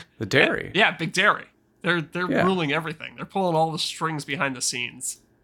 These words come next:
Speaker 1: Well, I mean, you heard the whole,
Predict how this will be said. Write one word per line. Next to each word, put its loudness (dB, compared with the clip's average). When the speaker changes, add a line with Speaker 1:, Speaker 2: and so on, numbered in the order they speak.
Speaker 1:
Well, 8
I 6
mean, 8
you 4
heard 2
the 4
whole, 0